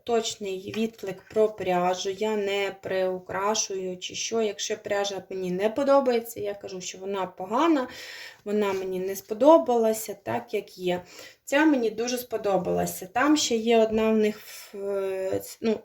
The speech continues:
я маю в виду, якщо з хлопком, ще є Ярнард, е, Розето чи що, я не знаю, як називається, ще ту не пробувала. Треба теж попробувати, тоді вам розказати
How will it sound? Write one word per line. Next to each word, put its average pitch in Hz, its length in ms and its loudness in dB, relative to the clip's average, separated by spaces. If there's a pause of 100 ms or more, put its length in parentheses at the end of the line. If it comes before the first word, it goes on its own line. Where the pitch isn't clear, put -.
я 196 180 -2
маю 196 200 0
в - 20 -10
виду, 196 120 -6
якщо 196 300 -4
з - 360 -10 (240)
хлопком, 185 760 -2 (580)
ще - 340 2 (220)
є 202 340 2
Ярнард, 202 920 -2
е, 190 720 -6 (720)
Розето 202 680 -2
чи - 160 -8
що, 240 300 -4 (340)
я 220 100 0
не 226 80 4
знаю, 208 200 0
як - 80 -12
називається, 233 640 2
ще - 200 -6
ту 247 140 4
не 226 120 6
пробувала. 175 640 -2
Треба 208 260 -4 (100)
теж 202 240 -2
попробувати, 226 840 -2
тоді 185 580 -6
вам 180 300 -2
розказати 196 580 -6